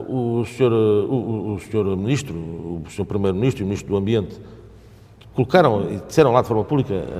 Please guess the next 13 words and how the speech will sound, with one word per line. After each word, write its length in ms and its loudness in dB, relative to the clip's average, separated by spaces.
digamos, 260 -8
a 20 -6
expansão 400 2
do 120 2
metro 240 0
aqui 320 0
a, 20 2
a 40 2
Loures 360 4
e, 60 -6
portanto, 280 2
a 60 0
rede 400 2